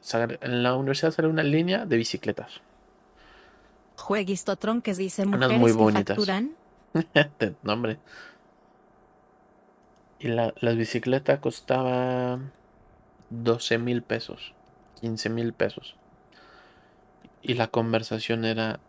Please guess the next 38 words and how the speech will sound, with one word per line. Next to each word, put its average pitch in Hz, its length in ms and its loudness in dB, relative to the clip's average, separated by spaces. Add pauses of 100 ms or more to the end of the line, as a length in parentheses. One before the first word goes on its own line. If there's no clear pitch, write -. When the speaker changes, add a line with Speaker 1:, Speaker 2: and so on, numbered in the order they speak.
Speaker 1:
"¿Están 113 320 -6
bien 110 160 -2
padres 107 200 2
las 104 100 2
bicicletas? 110 560 -2
¿Ya 107 80 -2
las 107 200 0
vieron?". 120 340 0
Y 107 100 -6
yo, 92 160 -4
"Sí". - 320 -6 (1200)
"La 110 100 -12
sé, 101 240 -4
pero 95 400 0
a - 160 -2
mí 107 120 -4
no 101 120 -2
me 95 120 -6
alcanza". 113 560 -6 (840)
Y 113 100 -2
de 110 140 4
pronto 110 200 0
fue 208 80 2
así - 60 -4 (420)
Speaker 2:
Jueguistotronques 220 280 0
Speaker 1:
como 220 120 -2
Speaker 2:
dice, 208 200 0
Speaker 1:
de 190 60 0
Speaker 2:
"como 190 200 0
que 190 140 -2
no, 202 160 -2
Viñam. 202 460 0 (400)
¿Qué 208 140 -2
dice 220 300 -2
usted?". 170 340 -4 (200)
Speaker 1:
¿Qué 104 80 -8
dice 101 160 -6
usted? 95 280 -6